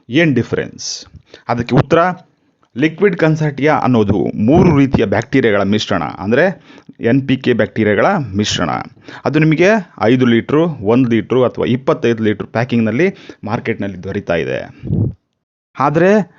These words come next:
ನಮ್ಮ ಕಲ್ಚರ್‌ನಲ್ಲಿ ಈ ಮೂರು ರೀತಿಯ ಬ್ಯಾಕ್ಟೀರಿಯಾಗಳನ್ನ ಸಪರೇಟಾಗಿ ಪರ್ಚೇಸ್ ಮಾಡಿ ಸಪರೇಟಾಗಿ ಕಲ್ಚರ್ ಮಾಡ್ತೀವಿ. ಈ ಕಲ್ಚರ್ ಮಾಡಿರೋ ಬ್ಯಾಕ್ಟೀರಿಯಾಗಳನ್ನ ಮಿಕ್ಸ್ ಮಾಡಿದ್ರೆ ಲಿಕ್ವಿಡ್ ಕನ್ಸಾಟಿಯಾ ರೆಡಿ. ಇದು ಒಂದು ಡಿಫರೆನ್ಸ್. ಆದ್ರೆ ಎರಡನೇ ಡಿಫರೆನ್ಸ್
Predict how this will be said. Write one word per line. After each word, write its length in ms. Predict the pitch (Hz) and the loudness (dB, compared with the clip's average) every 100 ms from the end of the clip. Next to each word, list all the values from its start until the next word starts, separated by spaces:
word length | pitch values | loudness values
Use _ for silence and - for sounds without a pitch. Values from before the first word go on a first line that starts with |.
| _ | _
ನಮ್ಮ 420 | - 101 110 151 147 | -2 2 2 2 0
ಕಲ್ಚರ್‌ನಲ್ಲಿ 800 | - 143 156 156 139 127 131 120 | 2 0 2 2 4 4 4 4
ಈ 240 | 82 120 | 4 4
ಮೂರು 360 | 110 120 165 151 | 6 6 4 4
ರೀತಿಯ 340 | 127 123 110 | 2 2 -2
ಬ್ಯಾಕ್ಟೀರಿಯಾಗಳನ್ನ 800 | 90 104 131 139 123 110 120 135 | 0 -2 0 2 4 4 4 2
ಸಪರೇಟಾಗಿ 840 | 120 - - 135 123 113 107 107 - _ - _ | 0 -2 -2 -2 0 -2 -2 -6 -8 _ -20 _
ಪರ್ಚೇಸ್ 420 | - 127 - 151 117 | -6 -4 0 0 2
ಮಾಡಿ 280 | 107 104 | 2 2
ಸಪರೇಟಾಗಿ 720 | 98 123 123 147 131 117 110 | 0 -2 0 0 0 -2 -4
ಕಲ್ಚರ್ 400 | 101 113 127 127 | -4 -2 0 0
ಮಾಡ್ತೀವಿ. 680 | 104 87 - 76 67 - - - - - - - | 0 -2 -4 -8 -8 -8 -12 -16 -20 -20 -10 -2
ಈ 160 | 139 | -2
ಕಲ್ಚರ್ 400 | 135 151 156 165 | 0 0 2 2
ಮಾಡಿರೋ 340 | 139 131 127 127 | 4 4 4 2
ಬ್ಯಾಕ್ಟೀರಿಯಾಗಳನ್ನ 800 | 117 131 135 135 127 117 123 156 | 0 -2 0 0 2 0 2 2
ಮಿಕ್ಸ್ 380 | 151 117 113 - | 4 2 0 -2
ಮಾಡಿದ್ರೆ 340 | 110 101 107 | 0 2 2
ಲಿಕ್ವಿಡ್ 380 | 113 123 127 131 | 2 2 0 -2
ಕನ್ಸಾಟಿಯಾ 640 | - 107 104 101 117 139 135 | 0 -4 -2 -4 0 0 0
ರೆಡಿ. 520 | 92 98 80 67 - - - | 0 -2 -4 -8 -14 -20 -6
ಇದು 140 | 156 151 | 0 2
ಒಂದು 220 | 170 214 | 4 4
ಡಿಫರೆನ್ಸ್. 400 | 160 - 123 117 | 2 0 0 0
ಆದ್ರೆ 300 | 95 98 98 | -2 0 2
ಎರಡನೇ 340 | 107 139 147 | 2 2 2
ಡಿಫರೆನ್ಸ್ 640 | 123 113 - 143 135 135 | 2 0 0 2 2 -2